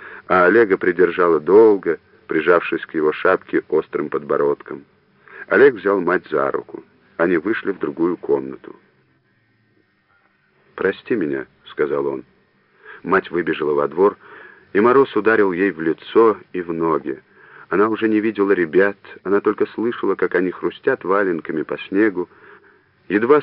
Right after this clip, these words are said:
слышен был этот звук — а вот уже и его не стало, а она все стояла и стояла под темным звездным небом. На рассвете, так и не сомкнувшая глаз, Елена Николаевна услышала стук в дверь.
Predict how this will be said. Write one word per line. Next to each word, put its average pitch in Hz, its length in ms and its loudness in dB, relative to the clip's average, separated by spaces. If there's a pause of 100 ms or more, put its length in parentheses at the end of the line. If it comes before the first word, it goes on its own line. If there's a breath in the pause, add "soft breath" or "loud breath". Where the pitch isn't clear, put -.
слышен 110 420 -4
был 87 300 2
этот 90 340 0
звук — 87 640 -4 (160)
а 85 100 0
вот 120 200 0
уже 78 220 -2
и - 140 -8
его 76 360 2
не 107 140 2
стало, 95 480 -2 (520 loud breath)
а 95 140 2
она 104 160 4
все - 200 2
стояла 104 540 6
и 101 120 6
стояла 98 560 4
под - 200 -2 (100)
темным 104 640 2
звездным 85 600 2
небом. 71 380 0 (840 soft breath)
На 104 140 6
рассвете, 117 760 4 (360)
так 127 280 2
и - 20 2
не 127 100 2
сомкнувшая 117 800 2
глаз, 104 380 2 (260)
Елена 95 420 2
Николаевна 95 640 2
услышала 90 520 0
стук 87 320 -4
в 76 100 -12
дверь. 78 400 2